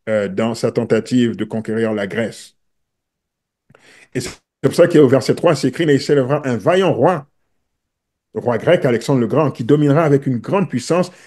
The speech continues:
et fera ce qu'il voudra. Maintenant, les Mèdes et les Perses sont mis de côté, et voici un nouveau roi qui fait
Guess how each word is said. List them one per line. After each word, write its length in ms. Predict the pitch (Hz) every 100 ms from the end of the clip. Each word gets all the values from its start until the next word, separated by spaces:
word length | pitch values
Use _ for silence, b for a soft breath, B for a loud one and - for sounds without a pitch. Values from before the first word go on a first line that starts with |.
| b
et 80 | 143
fera 320 | 139 156 160
ce 220 | 151 - 233
qu'il 200 | 226 135
voudra. 420 | 117 113 113 110 B -
Maintenant, 360 | 131 131 165 170
les 100 | 131
Mèdes 240 | 156 139
et 40 |
les 120 | 131 123
Perses 360 | 156 156 139 - _
sont 240 | - 120
mis 160 | 117 131
de 80 | 120
côté, 520 | 123 127 165 196 190
et 80 | 131
voici 300 | 117 120 151
un 80 | 135
nouveau 220 | 120 135
roi 180 | 127 -
qui 140 | 131
fait 220 | - 165